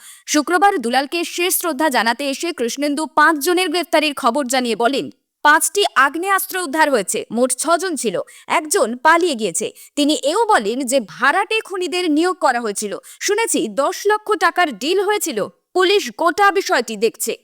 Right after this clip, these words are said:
পুলিশের ভূমিকা নিয়ে প্রশ্ন করা হলে কৃষ্ণেন্দু বলেন, "যা বলার মুখ্যমন্ত্রী বলে দিয়েছেন, উনি গোটা বিষয়টি দেখছেন।" বৃহস্পতিবার সকাল সাড়ে দশটা নাগাদ ইংরেজ বাজার শহরের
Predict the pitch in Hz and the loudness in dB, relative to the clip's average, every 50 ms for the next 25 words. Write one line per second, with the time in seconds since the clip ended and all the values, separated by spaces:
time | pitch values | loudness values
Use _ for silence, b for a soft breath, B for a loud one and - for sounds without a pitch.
0 | _ - 240 226 208 - 233 202 190 220 254 311 330 370 359 330 339 339 339 - | _ -4 -4 -2 -2 -2 -2 -2 -4 -4 -2 0 2 2 2 2 2 0 -2 -4
1 | - 226 262 - - 403 403 403 381 392 381 349 392 359 370 370 - - - - | -4 -4 -4 -2 -2 -2 2 2 2 2 2 0 -2 -4 -4 -6 -6 -6 -6 -4
2 | 320 349 330 311 320 220 240 269 330 320 - 185 202 _ _ _ _ - 196 - | -4 -2 -2 -2 0 0 2 2 2 0 -4 -6 -10 _ _ _ _ -10 -6 -2
3 | 285 277 277 262 269 277 302 381 427 427 320 240 214 - 302 330 330 359 330 - | 0 0 0 0 0 0 0 0 0 0 0 -2 -4 -4 -4 -2 -2 -2 -2 -2
4 | 381 285 247 269 320 392 349 302 247 208 - - 190 - - - 233 233 226 190 | -2 0 0 0 0 0 -2 -2 -2 -2 -2 -4 -6 -8 -6 -2 0 0 0 2
5 | 196 262 294 - 392 392 330 320 - 254 208 196 196 220 233 214 247 214 - - | 0 0 2 2 2 2 2 0 -2 -2 -2 -2 -4 -6 -4 -2 -2 -2 -2 -2
6 | - 226 170 156 _ _ _ _ _ _ - 202 247 294 349 - - - 311 427 | -4 -4 -6 -8 _ _ _ _ _ _ -4 0 0 2 2 2 0 -2 0 2
7 | 427 427 453 403 - 359 320 - 320 330 294 - 330 302 302 349 392 415 392 - | 4 2 2 2 0 -2 0 0 -2 -2 -4 -2 -2 0 0 0 0 0 0 0
8 | - - 370 349 359 349 349 370 359 359 311 285 285 294 269 233 247 277 262 294 | 0 -2 -2 0 0 0 0 0 0 -2 -4 -4 -4 -6 -4 -2 0 0 2 0
9 | 277 262 - - 330 302 285 330 349 277 226 170 | -2 -4 -4 -2 -2 -2 -2 -2 -2 -2 -2 -4